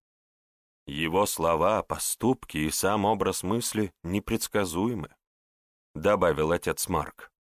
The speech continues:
«В нём чувствуется сплав чего-то иного, чуждого,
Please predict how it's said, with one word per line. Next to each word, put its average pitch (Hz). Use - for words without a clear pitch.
«В 78
нём 175
чувствуется 156
сплав 131
чего-то 131
иного, 110
чуждого, 95